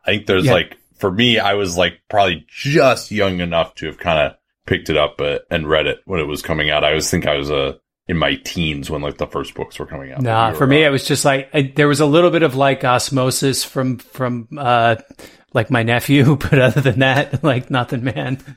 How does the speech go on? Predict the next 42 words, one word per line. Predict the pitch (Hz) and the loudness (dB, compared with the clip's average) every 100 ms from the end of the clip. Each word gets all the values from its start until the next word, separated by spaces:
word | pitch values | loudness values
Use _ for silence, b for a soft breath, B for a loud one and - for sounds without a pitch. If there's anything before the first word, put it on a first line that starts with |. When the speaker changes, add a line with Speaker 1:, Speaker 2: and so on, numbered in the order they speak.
| _ - | _ -12
Speaker 2:
<laughs> | - - 151 - _ _ - - - 131 - - _ B 123 117 104 - | -12 -6 -8 -8 _ _ -20 -18 -18 -20 -20 -20 _ B -18 -16 -8 2
Speaker 1:
Uh, | 107 107 104 95 - _ - | 4 4 2 -2 -8 _ 0
all | |
right, | 139 - | 0 0
let's, | 139 139 143 | -6 -2 2
uh, | 135 127 123 | 4 4 0
let's | 143 131 | -6 -2
pick | 180 | -2
some | 175 101 | 0 -4
teams | 101 82 | -4 -4
to | 78 | -2
talk | 82 | -2
about | 78 76 | -2 -4
here. | 76 | -4
We | 78 | -2
got | 87 85 | -2 -2
ten | - 127 131 139 139 b b - | -4 0 0 -2 -8 b b -6
that | 101 | -4
we | 98 | -2
didn't | 104 101 | -2 -2
get | 90 92 - - | 0 0 -2 -12
a | |
chance | - 87 85 | -6 -4 -4
to | - | -6
discuss | 82 - 85 80 - - _ - | -10 -4 0 0 0 -16 _ -4
last | 90 95 90 - | 0 2 0 -6
week, | 82 82 - | -6 -6 -6
and | 92 87 80 | -4 -4 -2
so | |
now | 95 107 98 | 0 2 2
we | 98 | -2
can, | 95 | -2
of | 85 | -4
course, | - 85 117 - | -2 -2 -2 -2
uh, | 87 82 _ _ _ - | -2 -4 _ _ _ -8
use | 90 101 | -4 0
our | 95 95 | 2 2
bubble | - 117 139 | 2 0 2
insights | 127 143 175 92 78 - - _ - | 0 0 2 0 0 -6 -20 _ -8
to | 135 123 | -4 -4
discuss | 87 - 110 107 - | -4 -4 -2 -2 2
them. | 107 104 | 2 0